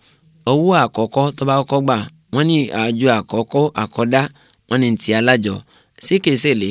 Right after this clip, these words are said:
Lélẹ́yìn náà, kìí ṣèlé o. Owó iṣẹ́ tí alájọ ṣe ń lọ fún un.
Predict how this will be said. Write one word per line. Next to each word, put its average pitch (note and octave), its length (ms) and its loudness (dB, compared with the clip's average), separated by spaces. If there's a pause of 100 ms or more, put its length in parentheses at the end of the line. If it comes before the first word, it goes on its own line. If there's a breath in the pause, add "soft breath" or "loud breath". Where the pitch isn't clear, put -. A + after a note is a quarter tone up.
(120)
Lélẹ́yìn A2 400 -2
náà, F#2 160 -4
kìí A2 220 -4
ṣèlé A2+ 300 2
o. A2 120 0 (520 soft breath)
Owó C#3 180 0 (100)
iṣẹ́ C3 240 0
tí - 200 0
alájọ A#2+ 460 0
ṣe G#2+ 240 0 (500)
ń G2 60 -6
lọ G2+ 180 -2
fún G#2+ 260 -4
un. F#2+ 100 -4